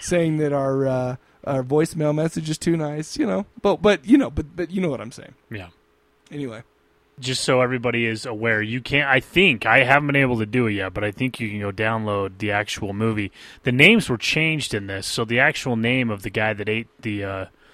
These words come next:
Speaker 2: other guy is Armin Muse, and that's A R M I N. His last name is M A E W E S. I think that's how you spell this.
Speaker 1: M E I W E S?
Speaker 2: It's M I E.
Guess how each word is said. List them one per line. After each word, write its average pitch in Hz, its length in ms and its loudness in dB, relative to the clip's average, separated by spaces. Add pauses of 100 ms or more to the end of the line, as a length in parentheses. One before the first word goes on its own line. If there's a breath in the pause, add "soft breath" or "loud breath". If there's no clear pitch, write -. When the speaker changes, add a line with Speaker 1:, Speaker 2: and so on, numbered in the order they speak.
(300 soft breath)
Speaker 2:
other 123 160 2
guy 110 240 4
is 101 280 -2
Armin 120 460 2
Muse, 113 640 -2
and 117 100 -10
that's 107 300 -6
A 131 160 0
R 120 280 -2
M 120 360 -2 (100)
I 113 380 -2
N. 110 420 -4 (400 soft breath)
His 107 140 -6
last 113 260 0
name 117 160 -2
is 107 180 -6
M 127 240 -6 (120)
A 117 340 -4
E 104 460 -6 (160)
W 113 480 -2
E 104 200 -6
S. 107 300 -6
I 110 60 -12
think 135 180 -10
that's 113 160 -8
how 113 80 -6
you 101 60 -8
spell 165 240 -6
this. 175 80 -2
Speaker 1:
M - 100 -6
E 165 180 -6
I 143 260 -2
W 151 420 -2
E 151 140 -2
S? 151 140 -6
Speaker 2:
It's - 160 -8
M 135 220 0
I 120 180 -2
E. 123 460 -2